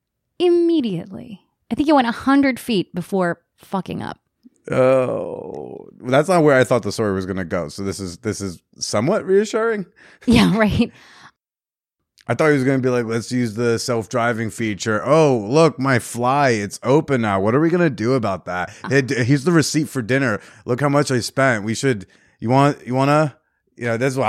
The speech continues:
Speaker 2: I, that's why <laughs> I thought he was gonna
Speaker 1: He
Speaker 2: go
Speaker 1: did
Speaker 2: with
Speaker 1: try
Speaker 2: it.
Speaker 1: to get me to go up to his room. I found out after the, the going out to the Improv that he had gotten a room at the hotel. That's why he had access to the hot tub.
Speaker 2: Mm.
Speaker 1: So, and then I was like, "Well, I'm gonna go now. It's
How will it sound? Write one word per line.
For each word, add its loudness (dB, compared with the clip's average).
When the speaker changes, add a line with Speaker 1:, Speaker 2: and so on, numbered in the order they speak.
Speaker 2:
I, 0
that's -4
why -2
<laughs> -8
I -14
thought -2
he -10
was -2
gonna 2
Speaker 1:
He 4
Speaker 2:
go 4
Speaker 1:
did 4
Speaker 2:
with -2
Speaker 1:
try 2
Speaker 2:
it. 4
Speaker 1:
to 2
get -8
me -4
to -4
go -10
up -4
to -10
his -6
room. -6
I 0
found 0
out 4
after 0
the, -2
the -2
going 0
out -4
to -8
the 0
Improv 0
that 0
he -6
had -4
gotten 2
a -2
room 0
at -2
the -6
hotel. 0
That's -4
why 0
he -6
had -6
access -2
to -8
the -10
hot -12
tub. -10
Speaker 2:
Mm. 0
Speaker 1:
So, 2
and 2
then 2
I -2
was -6
like, -4
"Well, 2
I'm 2
gonna 2
go 2
now. 2
It's -2